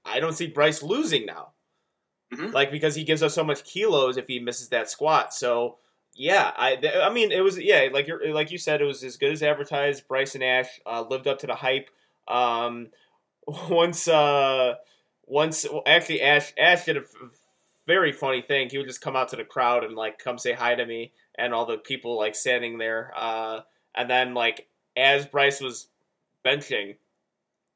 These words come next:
Speaker 1: when he missed his third, I, like, got up to see if Ashton saw it. <laughs> Like, Yo, that's, I'm like, "That's really important, dude. You might wanna look at that." <laughs> So, like, 'cause I'm like, if he,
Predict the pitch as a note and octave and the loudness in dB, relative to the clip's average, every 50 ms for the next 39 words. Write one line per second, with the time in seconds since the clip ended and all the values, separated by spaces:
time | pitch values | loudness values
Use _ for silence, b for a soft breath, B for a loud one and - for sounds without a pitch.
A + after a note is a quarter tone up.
0 | _ _ - - - - C3+ C#3 C#3 C#3 C3+ C3 D3 D3+ D3+ - B2 - - - | _ _ -20 -20 -20 -12 -6 -2 -2 -2 0 2 2 0 0 0 -4 -4 -2 2
1 | - D#3 D3+ C3+ B2+ B2+ B2+ B2+ A#2+ - B2 C3 C3 C3 C3+ C3+ - C3 - - | 4 4 4 6 4 4 2 2 0 0 0 0 2 0 0 -2 -4 -6 -4 -2
2 | B2+ A#2+ - B2+ B2+ B2+ B2 - A2+ G#2 - - B2+ B2+ B2 A2+ A2 A#2 - _ | -2 0 2 2 2 2 0 -4 -10 -6 -2 0 0 2 0 0 -2 -4 -8 _
3 | _ _ - - _ _ B B B B B B B C3 C3+ B2+ - D#3 D#3+ D#3+ | _ _ -20 -20 _ _ B B B B B B B -4 -4 0 4 4 6 6
4 | E3 E3+ E3+ E3+ G3 G3 F3+ E3+ E3 E3+ F3 E3+ E3 F3 F#3+ F#3 - G#3+ A3+ G#3+ | 6 6 6 6 6 8 8 8 8 8 6 6 6 6 4 6 6 8 8 8
5 | G3 E3 D#3+ F3 F3+ G#3 G3 D#3+ D3+ D#3 D#3 E3 E3 D#3 D#3+ E3+ F3 E3+ D#3 C#3 | 8 6 4 4 2 4 2 2 2 2 2 2 2 2 4 4 4 4 4 4
6 | C#3+ C3+ - - - - - - F3+ E3 - - - F3 - F#3+ - - - - | 2 2 0 -2 -6 -4 2 4 4 4 4 2 0 0 -2 -4 -4 -4 -4 -2
7 | - G4 A4 G#4+ G4 F#4+ - - - E3+ - - F#3 F3 E3 D#3+ D#3 D#3 D#3 C#3+ | 0 0 0 0 0 -2 -4 -6 -6 -6 -2 2 4 6 8 8 8 6 6 4
8 | C#3 C3 A#2+ D3 C#3 - C#3+ D3 D3 C#3+ D3 C#3 C3+ C#3+ C#3+ C#3+ D#3+ F3 E3 | 2 2 0 -2 -2 0 2 4 4 4 4 4 4 2 2 0 -4 -6 -8